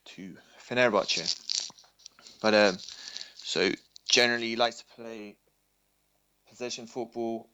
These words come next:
They're, um, they're very well organised. Um, not the most aesthetically pleasing to watch, um, and that's been a criticism from the fans who like to see more attacking-based football.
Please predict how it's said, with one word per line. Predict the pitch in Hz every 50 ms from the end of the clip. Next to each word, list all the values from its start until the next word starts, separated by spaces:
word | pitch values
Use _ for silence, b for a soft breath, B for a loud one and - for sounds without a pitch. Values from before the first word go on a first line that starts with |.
| _ -
They're, | 117 110 110 107 107 107 104 101 98
um, | 92 90 - _ _ _ _
they're | - 113 110
very | 120 123 123 120
well | 113 120 113 107
organised. | 117 113 113 110 117 113 110 110 110 113 113 - - _ _ _ b b b b b b b b b b -
Um, | 110 113 110 107 113
not | 127 139 131 - -
the | 131
most | 131 127 120 120 117 113 - - - - - - - _ - - - - B B B B B _ _ _ _ _ _ -
aesthetically | 110 107 - - - 127 110 - - - 117 117 110 - _ -
pleasing | - - - 127 131 127 - 123 113
to | 117 - 107
watch, | 107 110 131 147 165 - - - - - - - _ b b b b b b b b b b _ -
um, | 110 110 104 104 104 95 -
and | - 120 117
that's | 123 117 - -
been | - - 127 120 120 117 113 101 104 - _ _ _ -
a | 104
criticism | - - - 131 113 98 - - - 107 95 101 101 98 90
from | - - 110 104
the | 92 -
fans | - - 120 107 104 104 107 98 -
who | - 113
like | 92 104 98 90 -
to | - -
see | - - - 104 98 95 87 - _ b b b b b b b b b -
more | 104 104 92 73
attacking-based | - - - - - 117 113 - - 107 92 - 80 90 95 -
football. | - - 113 98 - 101 98 92 92